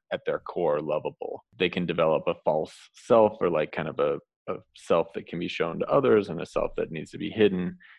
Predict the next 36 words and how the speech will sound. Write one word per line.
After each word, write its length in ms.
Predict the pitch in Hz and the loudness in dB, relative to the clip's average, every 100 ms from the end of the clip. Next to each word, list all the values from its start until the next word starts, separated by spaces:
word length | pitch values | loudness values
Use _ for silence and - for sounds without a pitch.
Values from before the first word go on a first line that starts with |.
| - | -6
and 140 | 98 90 | -2 0
that 120 | 87 | 2
that's, 280 | 85 82 - | 0 0 0
like, 240 | 76 - - | -2 -2 -10
highly 400 | - 87 78 82 | -4 0 0 -2
associated 600 | 82 - 71 - - 76 | -6 -6 -6 -4 -4 -4
with, 240 | - 78 - _ _ _ - | -6 -8 -10 _ _ _ -10
with 220 | 98 - | -8 -8
depression 560 | - - 110 - 92 82 | -4 2 2 2 -2 -2
and 160 | 80 | -4
low 160 | 85 80 | -4 -6
self-worth. 640 | - 78 82 - 78 - _ _ - - _ - | -2 -2 -2 -4 -4 -4 _ _ -20 -20 _ -2
Uh, 120 | 78 | -2
so 140 | - | -2
this 120 | 92 | -6
is 80 | 92 | 2
all 140 | 92 85 | 2 2
part 260 | - 82 | 2 0
of 100 | 82 | 0
his, 400 | 95 82 80 - _ - | -4 -6 -6 -16 _ -8
you 80 | 87 | -4
know, 100 | 78 | -2
what 140 | 85 | 0
I 100 | 87 | 2
was 160 | 85 80 | 0 -2
already 240 | 78 82 | -2 -4
sold 320 | - 80 80 | -4 -4 -2
on, 260 | 80 80 - | -4 -6 -8
his 340 | 101 82 87 | -6 -6 -8
kind 180 | - 85 | -10 -8
of 120 | 82 | -8
selling 500 | - - 85 85 85 | -8 -2 0 0 -6
of 100 | 85 | -8
the 100 | 92 | -4
idea 380 | 85 80 80 80 | -4 -4 -2 -4
that 200 | - 73 | -4 -8